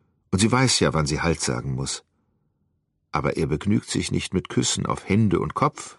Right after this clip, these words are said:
Gesicht und Hals. Er ist nicht gerade bescheiden, wie er wühlt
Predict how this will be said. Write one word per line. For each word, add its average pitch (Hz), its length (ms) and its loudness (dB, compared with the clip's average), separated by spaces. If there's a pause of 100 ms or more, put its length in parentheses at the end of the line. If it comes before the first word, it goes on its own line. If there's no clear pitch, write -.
Gesicht 107 380 2
und 82 180 -2
Hals. 117 440 2 (1040)
Er 85 120 4
ist 87 140 2
nicht 117 180 2
gerade 98 320 4
bescheiden, 73 600 2
wie 82 120 2
er 71 140 0
wühlt 78 560 0